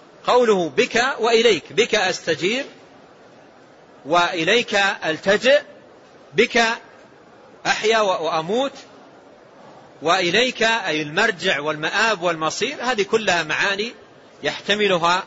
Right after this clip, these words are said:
قوله: "أنا بك وإليك تباركت وتعاليت"، وهذا معناه تقدم معنا.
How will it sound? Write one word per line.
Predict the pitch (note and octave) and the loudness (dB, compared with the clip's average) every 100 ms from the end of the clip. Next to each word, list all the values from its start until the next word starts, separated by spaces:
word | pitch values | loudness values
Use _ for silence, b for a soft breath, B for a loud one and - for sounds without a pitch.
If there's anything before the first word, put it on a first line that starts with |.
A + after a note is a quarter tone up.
| - | -4
قوله: | F#3+ G#3 G3 F3 F3+ E3 | 0 2 2 -2 -4 -2
"أنا | E3 D#3 | -2 -2
بك | F#3+ G3 | -4 -2
وإليك | D#3 D3 D3 G3+ B3+ - B B B B - - | -2 -2 0 0 -2 -8 B B B B -12 -4
تباركت | A3 B3+ A#3 B3+ C4+ - A3+ A3+ A#3+ - - - - - | 0 2 2 2 -2 0 0 0 -2 -10 -20 -20 -14 -2
وتعاليت"، | G#3 G3 D#3 E3 F3+ D3 - | 0 2 0 0 -2 -4 -4
وهذا | E3 G#3 F3+ | -2 0 -2
معناه | E3 E3+ G#3+ G3 | -2 0 -2 -2
تقدم | G3 A#3 G3 F3 E3 | -2 -2 -2 -2 0
معنا. | E3+ D#3+ E3+ A3 | 0 0 -2 -4